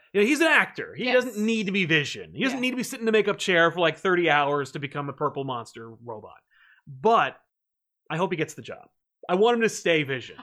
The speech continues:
Speaker 2: I do too.
Speaker 1: I didn't give a shit about Vision when Ultron came out. I was like, "Oh my God, you're doing the robot!"
Speaker 2: Yeah, yeah.
Speaker 1: But, like, I like Paul Bettany and I find him fascinating. And hey, I'd love for him to come out of this being Vision 'cause he's like, "I have more personality than ever before."
Speaker 2: No, I, I agree. And I, I,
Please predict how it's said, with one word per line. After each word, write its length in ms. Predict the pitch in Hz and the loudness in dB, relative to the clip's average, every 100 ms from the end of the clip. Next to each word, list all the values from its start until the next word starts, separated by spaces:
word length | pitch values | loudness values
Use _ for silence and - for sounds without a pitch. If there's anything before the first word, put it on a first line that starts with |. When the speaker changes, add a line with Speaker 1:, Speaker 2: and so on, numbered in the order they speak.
| - | -2
Speaker 2:
I 180 | 294 349 | 0 0
do 200 | 381 349 | -2 -8
too. 180 | - | -8
Speaker 1:
I 340 | 277 233 160 185 | -4 -4 -2 -2
didn't 140 | 285 | -2
give 140 | 196 190 | 0 0
a 40 | |
shit 300 | - - 302 | 0 -4 0
about 200 | 220 175 | 2 2
Vision 260 | 165 139 139 | 0 -2 -6
when 100 | 143 | -4
Ultron 380 | 147 165 165 | -4 0 -2
came 200 | 160 185 | 0 -2
out. 240 | 196 196 185 | 0 -2 0
I 40 | |
was 100 | 170 | -2
like, 80 | 165 202 | -2 2
"Oh 160 | 220 | 2
my 120 | 175 | 4
God, 440 | 160 190 185 190 147 | 2 4 6 6 2
you're 80 | 156 | 2
doing 180 | 214 | 2
the 60 | 220 | 4
robot!" 680 | 285 349 381 339 202 180 220 | 6 6 6 4 4 4 4
Speaker 2:
Yeah, 280 | 240 190 180 | 2 2 0
yeah. 440 | 180 160 127 180 - | -2 -6 -8 -12 -16
Speaker 1:
But, 380 | - 151 180 156 | -6 -2 -2 -2
like, 260 | 175 175 - | -2 -2 -4
I 100 | 127 151 | -4 -2
like 200 | 170 170 | -2 -2
Paul 140 | 170 | -4
Bettany 340 | 160 175 160 147 | 0 -2 -2 -4
and 80 | |
I 80 | 147 | -4
find 220 | 131 143 | -4 -6
him 80 | 143 | -6
fascinating. 480 | 147 156 156 135 135 | -4 -4 -4 -8 -8
And 100 | 131 | -6
hey, 180 | 160 196 | -4 -4
I'd 100 | 151 | -2
love 140 | 160 185 | -4 -4
for 60 | |
him 80 | 185 | -6
to 40 | 147 | -8
come 160 | 160 143 | -12 -2
out 160 | 196 | -2
of 80 | 254 | -2
this 240 | 127 117 | -8 -12
being 260 | - 139 135 | -12 -12 -8
Vision 260 | 131 123 131 | -10 -10 -14
'cause 100 | 127 | -14
he's 100 | 135 | -14
like, 140 | 131 | -10
"I 80 | 139 | -6
have 100 | 156 | -6
more 80 | 160 | -6
personality 460 | 156 156 165 185 139 | -6 -8 -6 -8 -8
than 100 | 131 | -12
ever 160 | 131 | -16
before." 340 | 135 208 127 - _ _ _ _ | -14 -12 -12 -14 _ _ _ _
Speaker 2:
No, 260 | 330 349 | -2 2
I, 220 | 285 285 247 | 2 0 0
I 120 | 269 294 294 285 | 0 0 -2 -6
agree. 480 | 247 277 294 220 185 | -10 -10 -8 -6 -6
And 180 | 185 196 | -6 -8
I, 40 | |
I, 340 | 190 165 196 | -10 -10 -12